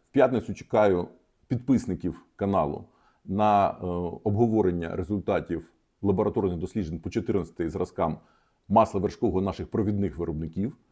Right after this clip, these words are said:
Як я вже сказав, там є кілька негараздів,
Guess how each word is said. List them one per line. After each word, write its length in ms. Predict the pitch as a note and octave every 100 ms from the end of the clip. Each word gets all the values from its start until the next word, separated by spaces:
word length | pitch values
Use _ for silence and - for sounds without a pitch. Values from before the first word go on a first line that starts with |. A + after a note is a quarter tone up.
| _ _ -
Як 160 | A#2+
я 80 | E3+
вже 140 | C#3
сказав, 380 | C3 B2+ A#2+ G#2+
там 180 | A#2 A#2
є 140 | A2+ F2+ - - _ _
кілька 280 | A2+ F2+ F#2
негараздів, 680 | F#2+ G#2+ D3+ D3+ D#3 D3